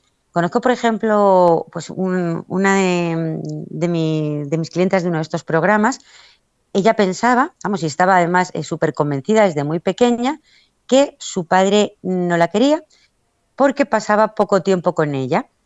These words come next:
Su padre, el pobre hombre, tenía dos o tres trabajos y era el que alimentaba a una familia numerosa. Pero ella como niña, pues bueno, un niño no sabe que hay que pagar facturas, que hay que alimentar bocas,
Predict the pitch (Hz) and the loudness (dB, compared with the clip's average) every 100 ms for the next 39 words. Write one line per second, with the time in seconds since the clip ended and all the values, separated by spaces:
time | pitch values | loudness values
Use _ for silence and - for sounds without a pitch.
0 | _ _ _ _ _ _ - 156 185 190 | _ _ _ _ _ _ -8 -2 2 2
1 | 202 202 190 185 196 208 180 165 175 175 | 2 2 4 4 4 2 2 0 2 2
2 | 180 170 156 175 - 170 170 196 - 208 | 0 0 -2 -2 0 0 2 0 -2 -4
3 | 247 - _ _ 170 165 170 170 160 147 | -4 -12 _ _ -2 2 2 2 0 0
4 | 143 139 151 165 160 139 - 151 160 147 | -2 0 2 4 2 2 0 0 0 0
5 | 143 147 147 143 127 131 185 151 131 _ | -2 0 0 -2 -2 0 -2 -4 -8 _
6 | _ _ _ - 165 185 214 208 196 202 | _ _ _ -2 2 2 2 2 0 2
7 | 233 226 233 277 - _ - 147 175 185 | 2 2 0 -4 -12 _ -8 -2 -2 -2
8 | 220 190 175 170 170 175 170 170 160 156 | -2 -2 0 -2 -2 0 0 0 0 0
9 | 160 160 - 269 302 294 202 196 185 180 | 0 -4 -2 0 0 -2 -4 -2 -2 -2
10 | 175 180 233 240 254 - | -2 0 0 0 -4 -8